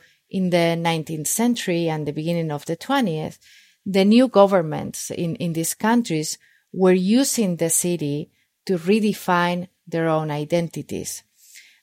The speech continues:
And so in that way, the metropolis is not just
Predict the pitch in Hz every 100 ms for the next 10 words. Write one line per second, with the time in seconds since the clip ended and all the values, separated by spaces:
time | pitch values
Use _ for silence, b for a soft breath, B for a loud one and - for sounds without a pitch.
0 | b 190 190 208 196 - 208 214 247 196
1 | 185 190 196 202 196 _ _ _ _ -
2 | 196 185 185 240 254 226 180 170 180 -
3 | - _ _ _ 202 185 220 247 - -
4 | 165 156 -